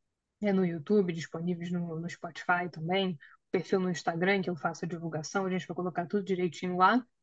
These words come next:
E vamos pensar no, numa bibliografia, como eu falei anteriormente,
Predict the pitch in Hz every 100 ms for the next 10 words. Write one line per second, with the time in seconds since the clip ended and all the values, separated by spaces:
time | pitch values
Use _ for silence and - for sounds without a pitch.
0 | _ - 226 277 277 285 277 269 262 262
1 | 269 262 262 262 247 247 262 277 269 247
2 | 294 277 220 214 208 220 233 220 190 185
3 | 214 254 247